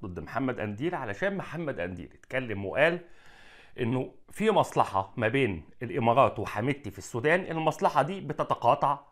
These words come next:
مع مصلحة مصر في أمنها القومي. طيب، هو قنديل ليه قال الكلام ده؟ قنديل قال الكلام ده، خلينا ناخد تسلسل الأحداث. الحرب قامت،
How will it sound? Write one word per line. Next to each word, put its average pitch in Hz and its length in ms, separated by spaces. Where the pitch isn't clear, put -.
مع 127 160
مصلحة 120 480
مصر 135 320
في - 100
أمنها 147 440
القومي. 110 440
طيب، - 200
هو 123 180
قنديل 147 400
ليه 214 220
قال 185 140
الكلام 117 400
ده؟ 73 160
قنديل 139 300
قال 196 140
الكلام 170 420
ده، 185 240
خلينا 220 340
ناخد 202 240
تسلسل 151 400
الأحداث. 87 560
الحرب 143 340
قامت، 156 480